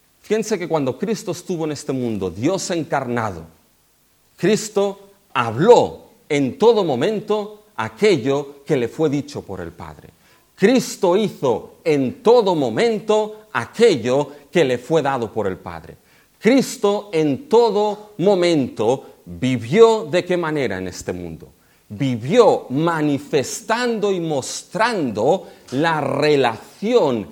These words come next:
de Él con su Padre. Y las acciones de Jesús, las acciones de Cristo, las acciones del Hijo de Dios encarnado en todo momento manifestaban y reflejaban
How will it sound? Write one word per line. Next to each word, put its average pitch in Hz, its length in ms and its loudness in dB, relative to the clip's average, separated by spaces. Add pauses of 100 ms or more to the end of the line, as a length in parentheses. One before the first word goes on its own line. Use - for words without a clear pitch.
(160)
de 120 440 0
Él 269 260 0 (260)
con 165 260 2
su - 280 -4
Padre. 95 400 -6 (840)
Y 202 140 2
las 165 360 0
acciones 196 960 -4
de 127 120 -6
Jesús, 107 560 -8
las 165 300 -4
acciones 208 760 -2
de 175 140 -4
Cristo, 143 420 -2
las 127 240 -4
acciones 185 800 -2
del 123 220 0
Hijo 214 460 -4 (200)
de 143 160 4
Dios 180 420 -2
encarnado 139 760 -4
en 113 280 -8
todo 233 380 4
momento 165 720 -2 (240)
manifestaban 170 1200 -2 (220)
y 185 140 2
reflejaban 180 1080 -4